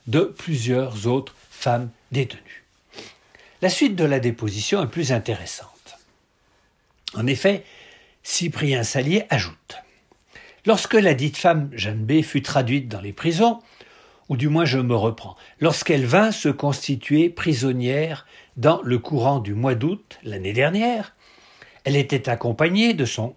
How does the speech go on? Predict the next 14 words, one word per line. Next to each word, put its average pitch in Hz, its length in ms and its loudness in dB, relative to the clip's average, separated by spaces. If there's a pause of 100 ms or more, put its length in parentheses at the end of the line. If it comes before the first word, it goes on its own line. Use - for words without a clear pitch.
complice, - 680 -4 (260)
Jean-Pierre 107 440 -6
Rambaud 117 280 -2
de - 40 -4
Saint-Georges-d'Urtière, 117 1160 -2 (520)
et 196 140 4
de 139 140 2
son 175 360 -2
granger. 113 560 -2 (1040)
Le 165 80 2
dénommé 190 420 2
Jean-Pierre 165 500 0
m'a 139 120 0
déclaré 123 540 0